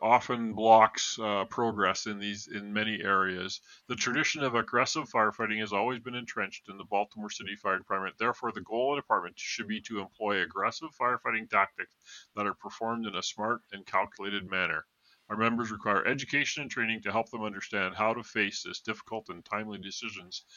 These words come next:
that are demanded of the fireground. Row house fires pose considerable risk to fire spread due to the buildings being attached. The damage to these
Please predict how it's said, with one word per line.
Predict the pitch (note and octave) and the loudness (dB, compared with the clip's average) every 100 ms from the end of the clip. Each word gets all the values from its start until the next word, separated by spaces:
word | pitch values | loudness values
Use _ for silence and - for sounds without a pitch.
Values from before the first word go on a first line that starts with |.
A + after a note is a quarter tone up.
| - _ | -20 _
that | G#2+ | -4
are | G2 | -4
demanded | F2+ G2+ A2+ B2+ B2 | -4 2 4 4 2
of | A#2 A2 | -4 -4
the | |
fireground. | G#2 G2+ F#2+ F2 D#2+ D#2 _ _ _ _ - - _ - | 0 2 2 2 0 -2 _ _ _ _ -20 -20 _ 4
Row | C3 E3+ | 10 12
house | C#3 A#2 | 10 8
fires | - G#2 G2 G#2 - | 2 0 0 -4 -6
pose | A2+ A2 | -6 -6
considerable | - G#2+ G#2+ - C#3+ D#3 C#3+ D3+ | -8 -6 -4 -2 0 -2 0 0
risk | C3+ A#2+ - - | 2 2 2 -6
to | - G#2 | -10 -8
fire | G#2+ G#2+ G#2+ | -2 0 0
spread | - A#2 G2+ D#2+ _ - _ | -2 2 2 2 _ -20 _
due | - A#2+ | -6 -4
to | |
the | A2+ | -2
buildings | G#2 A2+ A2+ A#2 G#2 | 0 0 0 -2 -2
being | G#2 G#2 | -2 -2
attached. | G#2 B2+ B2 G2+ - | 0 4 4 2 -8
The | - | -4
damage | F2+ A#2 A#2 A2+ | 2 4 4 -2
to | A2 | -4
these | G#2 G#2 | -2 -2